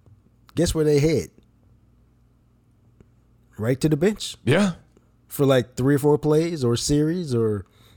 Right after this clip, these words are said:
Speaker 1: depending on who you are, longer than that. But it's a, it's a way to get your attention and say, "Yo, this is not acceptable." You know, there is a consequence, however it may be, to this,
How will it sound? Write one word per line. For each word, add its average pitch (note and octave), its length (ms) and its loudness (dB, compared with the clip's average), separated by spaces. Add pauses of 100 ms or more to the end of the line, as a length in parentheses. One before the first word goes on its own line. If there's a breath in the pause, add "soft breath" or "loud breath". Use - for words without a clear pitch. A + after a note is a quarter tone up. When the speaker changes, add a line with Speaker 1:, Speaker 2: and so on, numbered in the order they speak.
(340 soft breath)
Speaker 1:
depending C#3+ 300 -4
on C#3 100 0
who C3+ 80 0
you F3 180 0
are, C#3+ 140 2
longer C#3+ 300 0
than D#3 100 -2
that. F#3+ 220 -2 (600 soft breath)
But C#3+ 320 2
it's D#3+ 220 0
a, C#3+ 80 2 (160)
it's C#3+ 160 -4
a C3+ 80 2
way C#3+ 300 2
to D3 80 0
get B2 280 -4
your D3 120 2
attention D3+ 440 -2
and B2+ 120 -2
say, B2 200 -2
"Yo, B2+ 320 -2
this G#2+ 320 -6
is B2+ 140 -6
not B2 320 -4
acceptable." G#2 680 -6 (760 soft breath)
You C3+ 140 -6
know, A2+ 200 0
there C#3 260 4
is C3 180 2
a A#2+ 80 0
consequence, C3+ 720 -4
however C3 340 -2 (220)
it B2+ 180 -2
may B2 200 0
be, C3 320 0
to - 160 -6
this, G2+ 420 -10